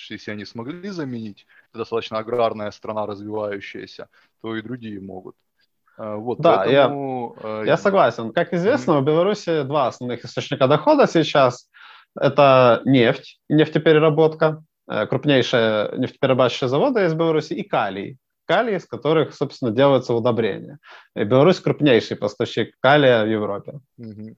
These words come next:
Speaker 1: Да, вот, поэтому, э, щас все эти поставки, они находятся под угрозой, и, э,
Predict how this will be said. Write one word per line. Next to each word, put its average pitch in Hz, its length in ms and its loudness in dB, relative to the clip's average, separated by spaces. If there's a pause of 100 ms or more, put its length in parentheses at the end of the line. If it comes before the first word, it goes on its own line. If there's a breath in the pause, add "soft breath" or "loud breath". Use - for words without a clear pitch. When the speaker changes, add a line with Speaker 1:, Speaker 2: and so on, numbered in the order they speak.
(140)
Speaker 1:
Да, 156 380 -4 (580 soft breath)
вот, 113 360 -8
поэтому, 156 760 -6
э, 117 200 -6
щас 170 240 -6
все 151 200 -10
эти 151 140 -10
поставки, 156 560 -8
они 131 380 -10
находятся 127 640 -8
под 123 380 -12
угрозой, 160 640 -6
и, 123 460 -12
э, 107 640 -6